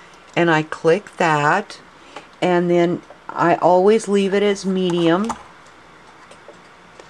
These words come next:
and then I press publish. Now this is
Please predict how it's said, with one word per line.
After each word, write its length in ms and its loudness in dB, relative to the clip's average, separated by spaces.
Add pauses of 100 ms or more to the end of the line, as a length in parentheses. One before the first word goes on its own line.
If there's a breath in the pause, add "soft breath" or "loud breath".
(600 loud breath)
and 120 0
then 120 4
I 160 4
press 400 -2
publish. 800 -2 (360 loud breath)
Now 140 0
this 320 0
is 180 -6